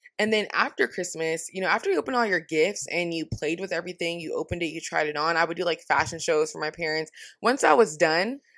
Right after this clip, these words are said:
my mom would always be like, "Low-key, Christmas is boring <laughs> because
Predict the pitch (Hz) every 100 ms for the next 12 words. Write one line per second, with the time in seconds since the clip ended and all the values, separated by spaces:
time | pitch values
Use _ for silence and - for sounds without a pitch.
0 | 220 220 196 180 226 208 185 202 202 185
1 | 180 170 - 170 247 370 339 226 226 233
2 | 190 151 190 175 170 233 277 220 277 254